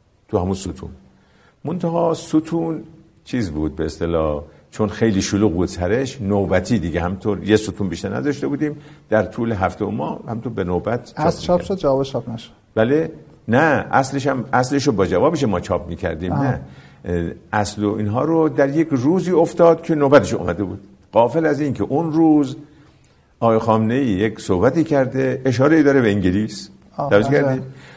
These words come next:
Speaker 1: و روزنامه ما هم بدون توجه اونو اونجا گذاشته بود، اونم حالا تو همون صفحه یا صفحه قبل و بعدش اشاره کرده بود.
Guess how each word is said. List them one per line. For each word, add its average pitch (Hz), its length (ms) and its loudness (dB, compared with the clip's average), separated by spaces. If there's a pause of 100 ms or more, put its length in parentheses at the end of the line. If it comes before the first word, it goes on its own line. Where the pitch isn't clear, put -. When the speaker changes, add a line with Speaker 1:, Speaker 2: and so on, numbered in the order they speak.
(260)
Speaker 1:
و 107 400 4
روزنامه 160 540 0
ما 156 180 -2
هم 156 160 -2
بدون 139 380 -2
توجه 104 580 0 (180)
اونو 139 180 0
اونجا 110 300 2
گذاشته 143 360 0
بود، 143 160 2
اونم 135 360 -2
حالا 107 140 0
تو 120 140 -4
همون 123 200 -2
صفحه 104 340 -2
یا 104 140 -2
صفحه 98 360 -6
قبل 92 240 -2
و 95 60 -2
بعدش 143 500 -4
اشاره 117 280 -6
کرده 139 260 -6
بود. 156 160 -4